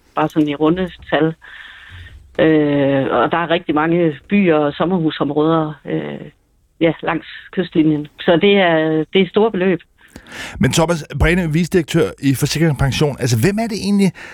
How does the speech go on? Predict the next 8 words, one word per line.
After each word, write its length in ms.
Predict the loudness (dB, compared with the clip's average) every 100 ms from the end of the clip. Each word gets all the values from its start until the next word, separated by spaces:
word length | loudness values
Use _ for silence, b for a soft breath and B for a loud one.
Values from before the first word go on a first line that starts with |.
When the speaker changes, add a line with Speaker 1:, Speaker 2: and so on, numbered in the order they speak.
| B -2
Speaker 2:
der, 140 | -2 -2 -6 -16 -20 -20 -20 _ _ _ -8
der 80 | -6
skal 180 | -4 -4
tage 260 | 0 0 2
den 140 | 0
her 220 | 0 -2 -2
regning? 500 | -2 0 -2 -6 -4
Fordi 400 | -2 -2 -4 -6